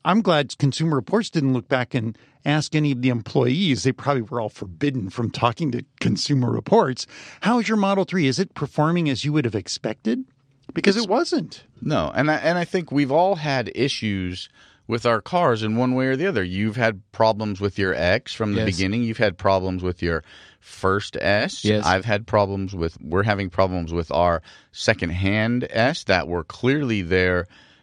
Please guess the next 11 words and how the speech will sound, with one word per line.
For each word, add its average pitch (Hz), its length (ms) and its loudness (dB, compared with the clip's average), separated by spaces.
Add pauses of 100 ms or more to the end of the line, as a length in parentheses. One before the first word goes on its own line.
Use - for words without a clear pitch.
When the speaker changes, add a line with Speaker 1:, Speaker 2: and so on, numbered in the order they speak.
(140)
Speaker 2:
uh, 76 240 2
firsthand. 101 800 -4 (360)
Robert's 107 560 2 (420)
Speaker 1:
Yeah. 262 240 0 (100)
Speaker 2:
had 123 260 -6
issues. 127 440 -8
Cars 247 380 0
have 240 280 0
problems. - 760 -2
Speaker 1:
Sure. 269 260 0
Speaker 2:
So, 120 200 4